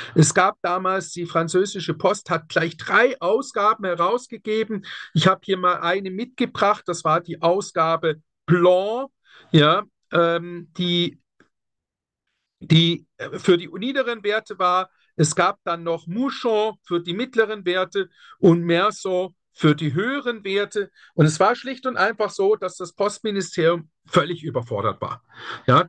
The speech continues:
die haben drei Dauermarkenausgaben in kürzester Zeit herausgegeben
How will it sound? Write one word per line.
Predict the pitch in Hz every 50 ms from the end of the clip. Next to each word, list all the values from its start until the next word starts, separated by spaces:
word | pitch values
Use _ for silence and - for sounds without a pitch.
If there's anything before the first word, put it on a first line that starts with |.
| _ -
die | 196 185 180
haben | 208 220 233 226 202 _ _ _ _ _ _
drei | _ - - 180 180 208 240 262 262 247 _ _ _ _ _
Dauermarkenausgaben | - 175 190 226 240 233 226 214 202 196 214 - - 196 - 175 180 202 196 - - 170 175 190 202 202 202 190 175 180
in | 185 190 180 165
kürzester | - 226 233 - - 233 208 - - 190 175
Zeit | - - 180 180 202 214 -
herausgegeben | 196 151 151 160 170 214 247 - - 226 202 - 202 202 202 202 208 202 185